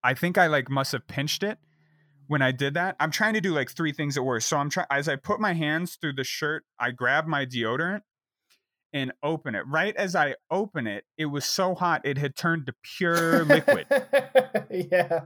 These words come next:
Speaker 1: Absolute, like a, like, water liquid. It poured all over my black slacks.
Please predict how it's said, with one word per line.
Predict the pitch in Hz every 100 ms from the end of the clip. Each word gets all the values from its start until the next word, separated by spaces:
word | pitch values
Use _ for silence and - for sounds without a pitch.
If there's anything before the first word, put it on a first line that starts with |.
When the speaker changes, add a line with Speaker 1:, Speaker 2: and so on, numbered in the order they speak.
| 151
Speaker 1:
Absolute, | 170 - - 208 202
like | 165 160
a, | 160
like, | 143 156 156
water | 143 147 160 180 185
liquid. | 156 143 156 143 110
It | 151 151 -
poured | - 196 185 - -
all | 156 185 196 196
over | 165 165 160 147
my | 127 113
black | 113 123 139 139 -
slacks. | - 139 107 101 -